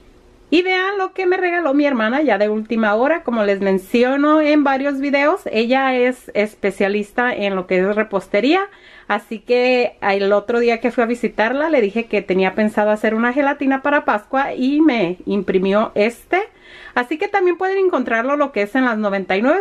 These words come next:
o en cualquier tienda. Y pues ya ustedes la personalizan más a su gusto. Así que vean, va a quedar bien hermosa. Ahora lo que estaré haciendo es poniendo un poco de agua caliente alrededor del molde. O pueden sumergirla en un recipiente también que no llegue hasta arriba. Simplemente que llegue como por aquí.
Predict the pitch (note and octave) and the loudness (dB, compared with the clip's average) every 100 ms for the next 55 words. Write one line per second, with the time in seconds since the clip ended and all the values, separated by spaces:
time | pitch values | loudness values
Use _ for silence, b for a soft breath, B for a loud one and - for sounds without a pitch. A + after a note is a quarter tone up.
0 | G4+ C#4+ A#3 G#3+ B3 B3+ - B3+ C4+ G4 | 0 -2 0 -2 -2 -2 -2 0 2 0
1 | - _ - G#3 G#3 - F#3 F#3+ F#3 G#3+ | -4 _ -8 -6 -4 0 0 2 0 -2
2 | - G#3+ A3+ A3+ G#3 F#3+ G#3 F#3+ F3+ F#3+ | -2 0 0 0 -2 -4 -4 -2 -2 0
3 | A3+ G#3+ G#3 A3+ G#3+ G3+ F3 D#3+ - E3 | 0 0 0 -2 -2 -2 -2 -4 -2 -2
4 | - F#3 G3+ F#3+ D#3+ C3+ B B B B | -2 -2 -2 0 -2 -4 B B B B
5 | G3 G#3+ A#3+ A#3+ A#3+ G3 A#3 C#4 C#4 A3+ | -2 0 -2 -4 -6 -4 -2 0 0 0
6 | G3 F#3 - B B B B C4+ D#4+ G4 | -2 -4 -8 B B B B 0 0 0
7 | G#4 F4 E4 C4+ B3 B3 D#4 D4 D4+ F#4 | 0 -4 -6 -4 -2 -2 -2 -2 0 -2
8 | - D#4 C4+ C4 C#4+ C4+ C4 B3 C#4+ C4+ | -2 0 2 2 2 2 0 0 2 2
9 | G#3 B3 B3+ A3 G#3 G#3 B3+ B3 G#3+ G3+ | 0 -2 -4 -4 -4 -2 -2 0 0 0
10 | F#3+ G3+ G#3+ A3 A3 D4 E4+ F#4 E4+ B3+ | 0 0 0 2 4 2 0 -4 -2 -2
11 | A3 A3+ C#4 C4+ A#3+ A3 G3+ - B3+ C#4 | -4 -4 -4 -2 -2 0 -2 -2 0 0
12 | D4+ C#4 A#3+ B3+ C4 B3+ G#3 G#3 B3 A#3+ | 2 2 2 0 -2 -4 -4 -4 -4 -4
13 | G#3 A3 D4+ E4+ G#3 A3 A3+ B3 - G3+ | -2 -2 -2 -2 0 0 0 -2 -2 -4
14 | F#3+ G#3+ C4+ E4 D4 B3+ B3+ A#3 A#3 B3 | -2 -2 -2 -2 0 0 0 0 -2 -2
15 | A#3+ G#3 G3 A3 A#3 G#3 G3+ F#3+ F#3+ F#3 | -2 0 0 0 -2 -2 -2 2 0 0
16 | - | 0